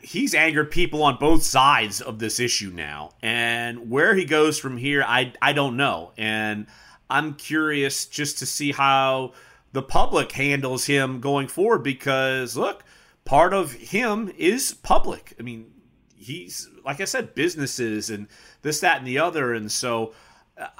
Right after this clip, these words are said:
you know, I think it's, he's going down, at least in the immediate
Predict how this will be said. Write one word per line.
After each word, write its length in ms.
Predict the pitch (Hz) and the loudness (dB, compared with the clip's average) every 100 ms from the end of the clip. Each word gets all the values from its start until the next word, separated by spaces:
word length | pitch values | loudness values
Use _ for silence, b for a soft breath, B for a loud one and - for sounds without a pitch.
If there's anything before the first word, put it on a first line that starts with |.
| - | -16
you 120 | - | -6
know, 120 | 156 139 | -6 -2
I 180 | 143 180 | 0 0
think 300 | - 180 156 | 2 -2 0
it's, 360 | 147 - - - | -2 -2 -6 -8
he's 760 | - - 143 - 170 180 127 | -20 -20 -20 -14 -8 -6 -8
going 420 | 127 135 147 156 147 | -10 -4 -2 -2 2
down, 520 | 151 151 151 147 139 | 2 4 0 -4 -8
at 100 | 139 | -4
least 300 | 143 165 156 | 0 0 0
in 160 | - 156 | -2 -4
the 120 | 151 | -2
immediate 600 | 143 127 147 180 185 185 | -4 -4 -4 0 0 0